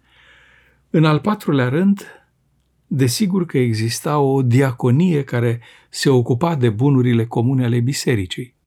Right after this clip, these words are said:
Dar odată cu creșterea autorității episcopilor, finanțele bisericii,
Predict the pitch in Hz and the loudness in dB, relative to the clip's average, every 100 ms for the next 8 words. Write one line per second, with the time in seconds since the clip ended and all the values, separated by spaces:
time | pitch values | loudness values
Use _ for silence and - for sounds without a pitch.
0 | _ _ _ _ _ - 113 110 147 165 | _ _ _ _ _ -2 2 4 2 0
1 | 127 - 113 151 160 - 113 98 95 90 | -2 -2 -2 0 0 0 -4 -2 -6 -6
2 | 104 92 131 135 - 107 95 131 - - | -6 -4 -6 -6 -4 -6 -4 -6 -6 -6
3 | 156 180 190 208 _ _ _ - - _ | -2 0 0 -2 _ _ _ -20 -20 _
4 | - 139 147 170 160 127 107 - 123 117 | 0 2 4 2 2 2 0 -2 0 0
5 | 117 - 180 180 | 0 0 -2 -2